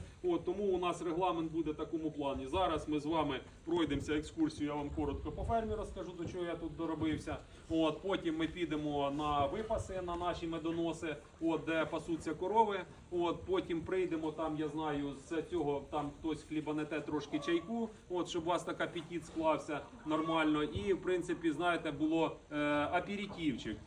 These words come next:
Потому що, е, бик, е, ногу поламав, зарізали, кабан захромав, ковбаси начинили.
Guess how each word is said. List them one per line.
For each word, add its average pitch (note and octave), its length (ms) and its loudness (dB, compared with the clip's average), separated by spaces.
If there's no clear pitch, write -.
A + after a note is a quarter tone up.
Потому F#3 380 0
що, D#3+ 500 2
е, - 40 4
бик, F#3 160 2
е, D#3 220 2
ногу D#3+ 320 4
поламав, D#3 580 2
зарізали, G3 800 0
кабан E3 420 6
захромав, D#3 640 0
ковбаси D3+ 460 0
начинили. F#3 720 2